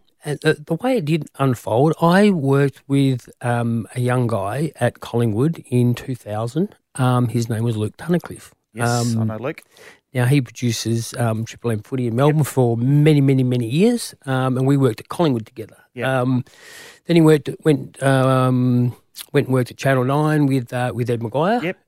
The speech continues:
Speaker 1: Um,
Speaker 2: Jam T V, did it do it
Speaker 1: yes,
Speaker 2: with
Speaker 1: so
Speaker 2: it?
Speaker 1: now Jam T V.
Speaker 2: Yes.
Speaker 1: Um, and we've stayed in contact for all these years. Um, and he said, "We need to tell your story for you,"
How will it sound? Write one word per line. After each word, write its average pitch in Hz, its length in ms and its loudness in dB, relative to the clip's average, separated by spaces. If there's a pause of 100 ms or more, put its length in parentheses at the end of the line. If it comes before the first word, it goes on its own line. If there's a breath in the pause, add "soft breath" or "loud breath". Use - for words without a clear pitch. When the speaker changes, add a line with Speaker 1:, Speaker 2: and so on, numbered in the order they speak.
(120)
Speaker 1:
Um, 127 800 0
Speaker 2:
Jam 180 220 -6
T 165 180 -6
V, 190 180 -6
did 190 180 -14
it 185 140 -18
do 208 180 -14
it 165 60 -10
Speaker 1:
yes, 165 280 6
Speaker 2:
with - 60 -4
Speaker 1:
so 156 140 6
Speaker 2:
it? 165 260 2
Speaker 1:
now 170 520 4 (160)
Jam 135 240 2
T 151 160 0
V. 165 300 0 (220)
Speaker 2:
Yes. 123 160 -10
Speaker 1:
Um, 131 760 4
and 143 100 2
we've 156 140 4
stayed 131 260 2
in 123 80 0
contact 131 520 -2
for - 120 -16
all 143 280 2
these 123 340 -2
years. - 440 -4 (140)
Um, 131 520 0 (840)
and 139 120 4
he 139 80 2
said, 135 440 0 (720)
"We 147 160 4
need 147 200 2
to - 80 -20
tell 127 580 0 (180)
your 127 300 -2
story 117 420 -4
for - 220 -8
you," 151 440 2